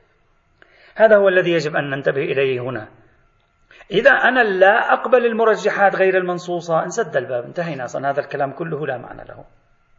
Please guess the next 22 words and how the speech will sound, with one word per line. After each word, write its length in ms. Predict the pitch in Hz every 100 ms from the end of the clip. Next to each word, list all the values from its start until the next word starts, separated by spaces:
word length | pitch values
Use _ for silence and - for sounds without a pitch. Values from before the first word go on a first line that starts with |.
| -
لا 180 | 190
معنى 240 | 123 113 120
له. 120 | - - _ - - -
إذا 240 | 196 262
كنت 280 | 254 254 254
أقبل 480 | - 240 - 240 185
كما 240 | 196 202
قررنا 480 | 202 185 190 185 165
بالأمس، 500 | 139 165 127 110 - _ _ - _
كنت 220 | 208 233
أقبل، 460 | - 247 240 240 175
وقلنا 380 | 175 180 170 170
هذا 160 | 170
أمر 200 | 175 156
عقلائي 640 | 139 139 139 175 226 190 -
أيضًا، 360 | 151 131 110 - - -
كنت 200 | - 240
أقبل 400 | - 247 254 254
بالمرجحات 840 | 220 202 190 180 139 165 190 220
المنصوصة 680 | 220 175 170 - 226 - 240
وغير 300 | 214 233 220
المنصوصة، 580 | 160 139 - 65 -